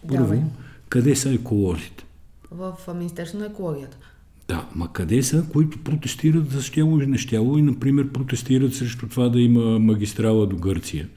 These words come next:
Speaker 2: Добре, чакай сега, не вкарвай тема в тема.
Speaker 1: Протестират, ма вкарвам, как да не вкарвам? Протестират срещу това да има сондажи за шистов газ. Протестират, протестираха, оставиха трънчани без, а, бизнес там. Щеха
Speaker 2: На
Speaker 1: да
Speaker 2: знамето се върни, на
Speaker 1: Така.
Speaker 2: Рожен.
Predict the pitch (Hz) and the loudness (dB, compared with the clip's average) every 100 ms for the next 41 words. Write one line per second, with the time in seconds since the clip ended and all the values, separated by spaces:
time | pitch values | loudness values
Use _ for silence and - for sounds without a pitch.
0 | - - - 170 190 202 - - 185 170 | -20 -20 -20 -14 -8 -6 -6 -10 -10 -10
1 | 156 151 196 196 208 220 214 208 180 185 | -10 -6 -6 -6 -4 -4 -4 -6 -6 -4
2 | 165 151 135 127 120 107 117 120 - 87 | -6 -2 0 2 2 2 2 2 0 -6
3 | - 80 87 123 - 95 90 92 - 90 | -6 -6 0 0 0 -4 -2 -4 -4 -6
4 | 92 87 104 101 - 120 123 123 123 120 | -6 -6 -6 -6 -2 2 2 2 -4 -4
5 | - 117 104 110 107 104 107 95 98 101 | -4 -2 2 2 2 0 -2 0 0 -2
6 | 92 87 - 87 - 85 80 78 - - | -2 -6 -6 -6 -6 -6 -6 -8 -12 -20
7 | - - - 123 110 104 131 131 151 - | -20 -20 -10 -8 -6 -4 0 2 2 -2
8 | - - 123 117 - 139 135 143 143 131 | -16 -4 -4 -4 0 2 2 0 -2 -2
9 | - 131 127 135 - 127 127 123 123 127 | -2 -2 0 -2 0 2 2 2 4 6
10 | 127 123 107 113 120 120 - 127 123 120 | 4 2 -2 2 2 0 -2 2 2 2
11 | 113 123 113 110 101 110 107 101 - 113 | 2 2 2 0 0 -2 -2 -2 -4 0
12 | 104 120 147 214 208 165 160 - 143 131 | 2 2 2 2 0 -4 -8 -10 -12 -12
13 | 131 131 - - 180 190 175 160 | -14 -14 -16 -6 -2 0 0 -2